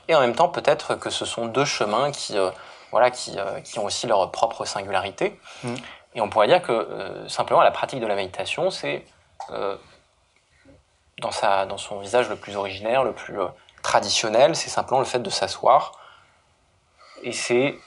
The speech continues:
Speaker 1: s'ouvrir à ce qui se présente dans son expérience, comme tu le disais, les épiphanies, mais aussi les, les moments un peu moins drôles. Et, et on pourrait dire que c'est un, c'est un accès, c'est peut-être l'accès le plus, le plus direct, le plus, le plus ultime, euh, à sa propre nudité.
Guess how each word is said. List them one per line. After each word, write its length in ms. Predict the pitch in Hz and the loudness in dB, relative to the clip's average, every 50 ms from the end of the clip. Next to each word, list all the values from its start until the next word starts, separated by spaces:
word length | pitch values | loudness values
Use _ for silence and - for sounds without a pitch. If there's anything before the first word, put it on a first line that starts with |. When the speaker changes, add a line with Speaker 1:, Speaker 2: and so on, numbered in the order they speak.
| - 110 | -20 -16
Speaker 1:
s'ouvrir 400 | 92 - - - 110 107 120 131 | -12 -10 -6 -6 -4 2 4 4
à 40 | 123 | 4
ce 120 | 117 - - | 2 0 -8
qui 100 | - - | -14 -16
se 100 | - - | -12 -10
présente 480 | - - 120 104 104 107 139 - - - - - - - - - - | -4 -4 -2 0 0 -2 -2 -4 -8 -14 -16 -16 -18 -20 -20 -20 -8
dans 200 | 104 107 110 120 | -2 0 0 0
son 200 | 120 - 131 113 | 0 -2 -4 -6
expérience, 640 | 104 - - - 110 101 87 - - - - - - | -6 -6 -6 -4 -4 -2 -2 -4 -6 -6 -8 -10 -10
comme 180 | - - 95 | -12 -12 -14
tu 120 | - - - | -12 -16 -16
le 60 | 92 | -16
disais, 300 | 92 90 95 107 127 - - - - - - _ _ - | -12 -10 -8 -6 -6 -6 -8 -12 -18 -20 -20 _ _ -8
les 160 | 110 104 104 | -6 -4 -2
épiphanies, 460 | 107 110 - - - 101 98 98 123 | -2 -4 -4 -6 -6 -4 -4 -2 -2
mais 80 | 139 113 | -2 -2
aussi 260 | 104 95 - - 117 | -2 -4 -6 -6 -4
les, 240 | 117 110 101 98 - _ _ _ _ _ - - | -4 -4 -6 -8 -10 _ _ _ _ _ -14 -10
les 100 | 107 104 | -6 -4
moments 240 | 101 104 110 110 | -2 0 0 0
un 40 | 107 | 0
peu 100 | 107 110 | 0 -2
moins 180 | 107 101 95 95 | -2 -2 -2 -2
drôles. 220 | 98 101 143 170 | 0 0 2 2
Et, 180 | 135 - - - - _ _ _ _ - | 2 -2 -4 -10 -20 _ _ _ _ -6
et 60 | 110 | -4
on 100 | 104 101 | -4 0
pourrait 160 | - 117 113 | 0 2 4
dire 120 | 113 120 - | 4 4 2
que 60 | - | 2
c'est 120 | - - | 0 -2
un, 160 | 110 107 101 - - | -2 -2 -4 -8 -12
c'est 200 | - - - - | -14 -10 -6 -4
un 100 | 113 110 | -2 0
accès, 240 | 110 110 110 - - | 0 0 0 -2 -4
c'est 120 | 143 - - | -6 -6 -2
peut-être 240 | - 143 139 - 120 | -2 -2 -2 -2 -4
l'accès 400 | 113 107 107 107 - - - 143 | 0 0 0 0 0 -2 -2 -2
le 120 | 120 110 | -2 -4
plus, 180 | - - - - 107 104 - - - - - - _ | -4 -2 0 0 0 0 -2 -4 -8 -10 -14 -10 _
le 60 | - - | -6 -4
plus 160 | - - 107 | -4 -6 -8
direct, 460 | 107 107 113 110 101 123 147 - - | -4 0 2 4 4 4 2 -2 -8
le 60 | - 104 | -16 -16
plus, 400 | - - 107 107 101 101 95 - - | -10 -8 -8 -8 -8 -8 -10 -12 -12
le 100 | 110 - | -12 -10
plus 260 | - - 117 110 110 | -10 -8 -8 -6 -6
ultime, 480 | 120 113 - - - - 165 165 127 104 - - _ _ _ _ _ _ _ - _ _ - | -6 -6 -6 -6 -2 0 0 0 0 -2 -4 -12 _ _ _ _ _ _ _ -20 _ _ 0
euh, 480 | 123 117 104 101 98 98 98 101 101 101 98 - - - - | 2 4 6 6 6 4 2 0 -4 -6 -10 -14 -20 -6 -4
à 100 | - - | -4 0
sa 120 | - - | 0 2
propre 280 | - - 131 127 - 127 | 2 2 2 2 0 -2
nudité. 500 | 113 110 104 101 101 - - - - | -4 -4 -6 -8 -12 -12 -12 -12 -12